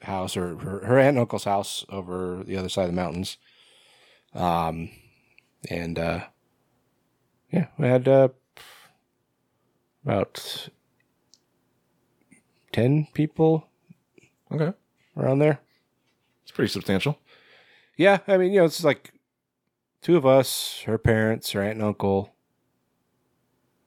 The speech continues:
Speaker 1: her cousins, her two cousins,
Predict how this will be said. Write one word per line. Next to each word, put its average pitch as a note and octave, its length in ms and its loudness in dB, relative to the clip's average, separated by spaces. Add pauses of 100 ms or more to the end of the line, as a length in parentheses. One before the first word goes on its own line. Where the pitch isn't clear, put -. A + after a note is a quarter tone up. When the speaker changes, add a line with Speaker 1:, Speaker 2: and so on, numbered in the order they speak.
(1400)
Speaker 1:
her G#2 140 -12
cousins, F#2+ 760 -4 (120)
her F2+ 120 -10
two G2 140 -8
cousins, F#2+ 560 -4